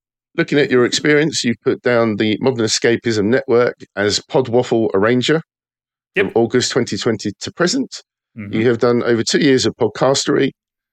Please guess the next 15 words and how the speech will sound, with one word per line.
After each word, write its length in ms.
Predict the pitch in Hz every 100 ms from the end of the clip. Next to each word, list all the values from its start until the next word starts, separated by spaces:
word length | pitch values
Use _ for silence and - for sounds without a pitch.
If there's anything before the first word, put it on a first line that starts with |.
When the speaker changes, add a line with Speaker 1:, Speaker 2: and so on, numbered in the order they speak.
| _ _ _ 117
Speaker 1:
You've 280 | 123 117
put 180 | 107 123
down 340 | 123 127 131 107
you're 300 | 120 117 113
a 60 | 110 -
D 160 | 180
and 140 | 143 127
D 200 | 135 123
Dungeon 360 | 139 143 127 110
Master 300 | 120 - 107
scene 300 | - 160 147
setterer, 460 | 139 147 - 151 151 _ _ _ _ _ _ _ _ _ _ _ _ _ _ _ _ _ _ -
Easter 320 | 190 170 - -
egg 260 | 147 139 -
integrator, 640 | 165 190 165 156 170 156